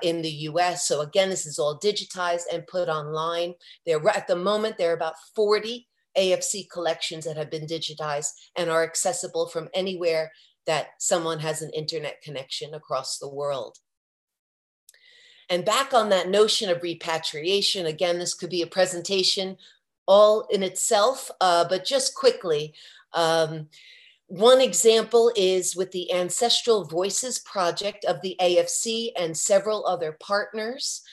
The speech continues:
Uh, and this is taking, um, one of our oldest ethnographic collections, sound recordings made in eighteen ninety in Maine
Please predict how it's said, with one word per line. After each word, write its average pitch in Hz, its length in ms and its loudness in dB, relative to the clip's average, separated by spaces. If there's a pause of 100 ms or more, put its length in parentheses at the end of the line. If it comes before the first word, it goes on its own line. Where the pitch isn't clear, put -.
(360)
Uh, 180 260 4
and 202 220 2
this 277 340 -2
is 226 260 2
taking, 269 800 0
um, 165 400 0
one 208 160 -2
of 240 140 0
our 196 240 4
oldest 233 640 4
ethnographic 196 720 -4
collections, 190 640 -4
sound 226 400 2
recordings 165 760 -4 (440)
made 180 220 2
in 175 180 -4
eighteen 262 560 -4
ninety 240 480 0
in 160 360 -8
Maine 170 500 -2